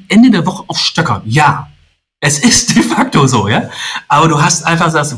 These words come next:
„Wow, hä-, hätte ich nicht für möglich gehalten.“ Sowas von geil. Ich bin so happy. Äh, wann machen wir die nächste? So, ne, das ist, das ist so das Feedback, was wir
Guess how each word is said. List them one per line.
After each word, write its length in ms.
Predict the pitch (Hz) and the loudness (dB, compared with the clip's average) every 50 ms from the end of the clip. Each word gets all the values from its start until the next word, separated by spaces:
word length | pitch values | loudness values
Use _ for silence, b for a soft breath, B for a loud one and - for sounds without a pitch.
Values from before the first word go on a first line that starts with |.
| 104 - - | -12 -8 -2
„Wow, 300 | 110 101 90 85 82 - - | -2 0 0 0 -2 -6 -8
hä-, 180 | 101 117 113 107 | -8 -8 -4 -2
hätte 180 | 123 135 135 131 | -2 -2 -2 -2
ich 80 | - | -4
nicht 160 | 147 151 - | -6 -8 -4
für 60 | - 135 | -2 -2
möglich 240 | 135 139 - - | -2 -2 -4 -8
gehalten.“ 440 | - 143 135 139 135 127 156 156 b b b b b b _ | -8 -4 -4 -4 -4 -4 -8 -10 b b b b b b _
Sowas 640 | 104 - - - 107 165 208 - 202 196 190 - - | -12 -10 -8 -4 -2 -2 -2 -2 -6 -8 -8 -10 -12
von 500 | - - - 156 151 147 143 131 - - _ | -12 -10 -8 -8 -6 -6 -6 -6 -8 -10 _
geil. 280 | - 135 107 98 98 - | -8 -6 -6 -6 -6 -8
Ich 140 | - - - | -10 -8 -6
bin 140 | 123 120 | -6 -6
so 240 | 117 - 151 156 151 - | -6 -6 -8 -10 -12 -16
happy. 600 | - - - 185 196 - - 101 110 151 - B B B B B B B B B B _ | -16 -8 -6 -6 -6 -6 -6 -6 -6 -6 -8 B B B B B B B B B B _
Äh, 60 | - 120 | -4 -2
wann 760 | 120 120 120 120 120 120 117 117 110 107 110 131 143 147 | -2 0 0 -2 -2 -4 -6 -8 -8 -6 -2 0 0 2
machen 220 | 143 143 - 131 131 | 2 0 0 0 0
wir 60 | 127 | 2
die 80 | 123 120 | 2 2
nächste? 400 | 123 117 113 - - 87 - - _ _ _ _ _ _ _ _ | 2 2 0 -2 -8 -12 -14 -18 _ _ _ _ _ _ _ _
So, 180 | - 95 98 - _ | -14 -14 -14 -14 _
ne, 160 | 120 127 117 | -12 -10 -6
das 160 | 135 131 131 | -6 -6 -6
ist, 220 | 131 127 - - 131 | -6 -8 -8 -6 -8
das 100 | 131 - | -8 -8
ist 160 | 139 131 - | -8 -8 -6
so 180 | 131 120 120 117 | -4 -4 -4 -6
das 220 | 107 113 110 - | -6 -8 -8 -8
Feedback, 320 | - - 127 131 113 90 - | -6 -6 -6 -6 -6 -12 -16
was 140 | - - - | -18 -20 -20
wir 80 | 92 | -20